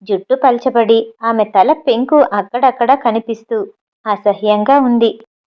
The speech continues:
"ఈ మేడలో పుష్పలత ఉందా?" అన్నాడు బెరుగ్గా.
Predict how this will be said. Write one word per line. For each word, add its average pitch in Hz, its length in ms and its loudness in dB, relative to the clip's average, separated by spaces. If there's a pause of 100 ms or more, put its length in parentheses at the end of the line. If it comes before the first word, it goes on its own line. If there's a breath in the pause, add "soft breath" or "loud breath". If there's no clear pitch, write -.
(380)
"ఈ 277 120 2
మేడలో 226 580 4
పుష్పలత 220 680 -2
ఉందా?" 226 520 2 (440)
అన్నాడు 214 440 0
బెరుగ్గా. 202 560 0